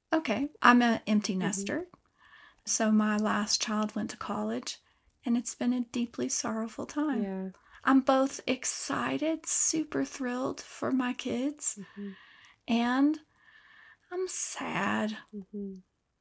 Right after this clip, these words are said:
Speaker 1: I miss, and also, you know, an empty nester is a regret.
Speaker 2: Yeah.
Speaker 1: And, um, and walking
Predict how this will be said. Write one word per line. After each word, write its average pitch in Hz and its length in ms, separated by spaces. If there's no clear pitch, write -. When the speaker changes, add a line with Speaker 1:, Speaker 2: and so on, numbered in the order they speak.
Speaker 1:
I 285 180
miss, 233 760
and 247 340
also, 220 560
you 240 140
know, 208 360
an 220 160
empty 226 260
nester 208 440
is 196 160
a 180 160
regret. 208 800
Speaker 2:
Yeah. 202 380
Speaker 1:
And, 208 300
um, 208 680
and 226 280
walking 269 760